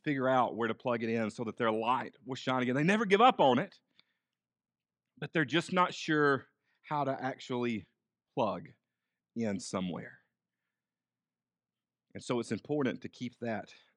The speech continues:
in mind. The last thing is the idea of forgetting your purpose. Forgetting your purpose. You are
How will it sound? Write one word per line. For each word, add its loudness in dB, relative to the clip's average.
in -4
mind. -6
The 2
last 4
thing 0
is -8
the -4
idea -2
of -4
forgetting -4
your -6
purpose. -8
Forgetting -2
your -2
purpose. -14
You 0
are 6